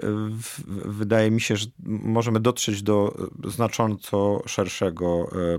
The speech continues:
e, grona publiczności. Podobnie jak na przykład warsztaty, masterclass dla studentów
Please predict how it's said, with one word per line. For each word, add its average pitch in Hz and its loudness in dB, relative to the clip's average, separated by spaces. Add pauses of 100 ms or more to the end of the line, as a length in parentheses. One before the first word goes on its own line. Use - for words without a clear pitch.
(120)
e, 92 -6
grona 87 -2
publiczności. 85 -8
Podobnie 127 2
jak 123 4
na 120 -2
przykład 117 -2
warsztaty, 104 0
masterclass 95 -2
dla 87 -2
studentów 85 -8